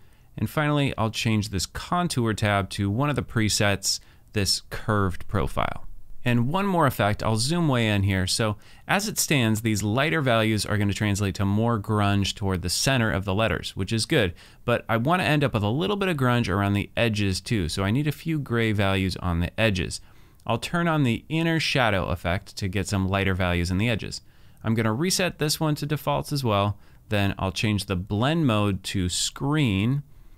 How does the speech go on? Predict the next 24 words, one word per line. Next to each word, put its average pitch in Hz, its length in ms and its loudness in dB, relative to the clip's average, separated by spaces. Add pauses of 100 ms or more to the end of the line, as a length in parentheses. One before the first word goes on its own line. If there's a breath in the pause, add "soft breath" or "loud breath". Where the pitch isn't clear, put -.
(400 soft breath)
and 101 200 2
the 95 60 0
color 104 580 2
to 95 520 -2
white. 95 460 -2 (880 soft breath)
Then 113 120 0
I'm 110 80 2
gonna 127 160 0
bring 117 180 2
the 110 100 2
opacity 160 520 0
all 175 160 0
the 170 60 -2
way 160 100 0
to 147 80 0
one 139 180 2
hundred, 139 420 0 (420 soft breath)
and 104 560 -2
distance 147 460 0
I'll 98 160 -2
take 107 200 -2
down 95 200 0
to 92 100 0
zero, 107 640 2